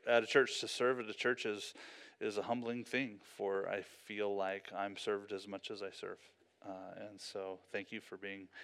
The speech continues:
my church family a-, and for walking with us and, and loving us so well. Um,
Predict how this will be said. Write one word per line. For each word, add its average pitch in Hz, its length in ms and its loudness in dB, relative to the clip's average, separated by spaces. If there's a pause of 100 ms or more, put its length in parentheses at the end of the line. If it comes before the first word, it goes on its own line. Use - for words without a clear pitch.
(300)
my 101 100 -2
church - 280 -4
family 95 400 -4 (260)
a-, 98 380 -8
and 95 140 -12
for 95 420 -6
walking 98 460 -2
with 95 180 -6
us 95 340 -4
and, 90 160 -10 (460)
and 113 160 10
loving 113 300 10
us 98 160 2
so 101 240 4
well. 95 380 4 (440)
Um, 92 380 -2